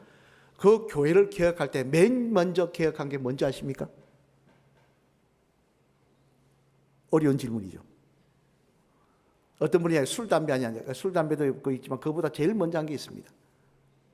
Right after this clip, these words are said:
술, 담배는 왜냐면요. 어, 마시면은 외국 사람들은 뭐 이야기를 하기 위해서 마시는데 우리는 죽기 위해서 마시지 않습니까? 그러니까 난리를 치니까 금지를 시킨 건데 제일 먼저 금지시킨 게 뭐냐? 축첩제도. 축첩제는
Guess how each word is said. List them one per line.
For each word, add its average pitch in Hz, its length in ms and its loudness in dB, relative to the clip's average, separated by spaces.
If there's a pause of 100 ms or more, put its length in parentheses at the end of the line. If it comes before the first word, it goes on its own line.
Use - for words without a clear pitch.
(400)
술, - 260 -2
담배는 165 360 4
왜냐면요. 147 600 -2 (500)
어, 131 160 -2
마시면은 151 680 0
외국 160 240 0
사람들은 170 480 2
뭐 139 480 -2 (560)
이야기를 160 440 2
하기 156 120 -2
위해서 131 220 -4
마시는데 123 360 -4
우리는 151 260 -4
죽기 240 260 -8
위해서 135 180 -2
마시지 123 240 -6
않습니까? 95 460 -14 (460)
그러니까 147 220 -6
난리를 156 360 -2
치니까 139 420 -10 (260)
금지를 143 260 -6
시킨 139 240 -8
건데 113 380 -6 (1800)
제일 202 300 6
먼저 196 260 6
금지시킨 160 420 0
게 135 40 0
뭐냐? 120 140 -4
축첩제도. - 800 -2
축첩제는 - 600 0